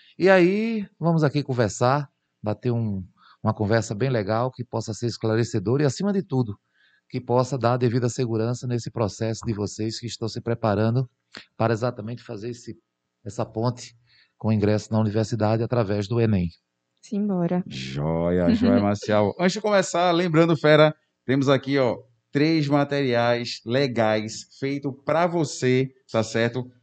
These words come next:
Speaker 3: Pra você que vai fazer o S S A um, pra você que vai fazer o S S A dois e pra você do S S C três e enem.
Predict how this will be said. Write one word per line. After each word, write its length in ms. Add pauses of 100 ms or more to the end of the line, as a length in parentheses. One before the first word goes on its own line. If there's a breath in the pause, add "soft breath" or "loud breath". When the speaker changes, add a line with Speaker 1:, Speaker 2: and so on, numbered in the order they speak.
(140)
Speaker 3:
Pra 140
você 260
que 40
vai 80
fazer 240
o 20
S 140
S 200
A 80
um, 320 (460)
pra 200
você 360
que 80
vai 80
fazer 560 (720)
o 140
S 320
S 300
A 100
dois 440 (420)
e 180
pra 240
você 540
do 320
S 280
S 120
C 100
três 500
e 220
enem. 800